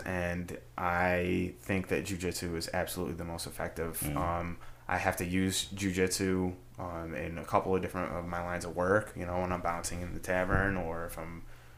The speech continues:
Speaker 1: you know, working at the hospital, and I may have to put my hands on somebody, I, I can't just punch 'em or roundhouse kick 'em in the face. Well, I mean,
Speaker 2: Exactly.
Speaker 1: I could, but
Speaker 2: Right, but
Speaker 1: I
Speaker 2: that's
Speaker 1: have
Speaker 2: a
Speaker 1: to deal
Speaker 2: little
Speaker 1: with the consequences.
Speaker 2: Exactly.
Speaker 1: Right? But jujitsu, I can, I can use, and I stay safe, and so does my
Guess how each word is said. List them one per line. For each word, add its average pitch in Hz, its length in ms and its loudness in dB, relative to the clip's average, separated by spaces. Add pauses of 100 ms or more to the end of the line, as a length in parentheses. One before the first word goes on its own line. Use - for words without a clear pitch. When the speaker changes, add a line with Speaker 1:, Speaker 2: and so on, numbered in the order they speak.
Speaker 1:
you - 60 -4
know, 85 120 -2
working 87 280 -2
at 85 80 -6
the 85 60 -8
hospital, 90 600 2
and 90 100 0
I 85 80 -2
may 87 240 -2
have 87 180 -2
to - 80 -12
put - 160 -8
my 87 80 -6
hands 87 280 -6
on 87 140 -4
somebody, 90 460 -4
I, 80 300 -6 (160)
I - 60 -10
can't 87 240 -6
just 80 140 -6
punch 87 300 2
'em 90 100 -2
or 82 80 -4
roundhouse 92 380 2
kick - 200 0
'em 95 80 0
in 85 60 -2
the 85 60 -6
face. 113 440 6
Well, 95 100 4
I 92 40 8
mean, 92 100 4
Speaker 2:
Exactly. 82 520 4
Speaker 1:
I - 80 0
could, 110 560 8
but 90 160 6
Speaker 2:
Right, 82 240 8 (140)
but 85 120 4
Speaker 1:
I 101 60 6
Speaker 2:
that's 101 140 10
Speaker 1:
have 101 80 6
Speaker 2:
a - 20 8
Speaker 1:
to 76 60 6
deal 98 160 10
Speaker 2:
little 90 60 2
Speaker 1:
with 92 100 0
the - 40 -4
consequences. 123 600 4
Speaker 2:
Exactly. 78 400 4
Speaker 1:
Right? 98 200 4 (340)
But 107 180 10
jujitsu, 117 480 4
I 113 80 4
can, 110 240 -2
I 101 100 2
can 101 160 2
use, 107 340 2
and 98 260 2
I 92 160 2
stay 104 260 2
safe, 95 380 0
and 92 100 0
so 98 200 2
does 95 120 0
my 87 320 -4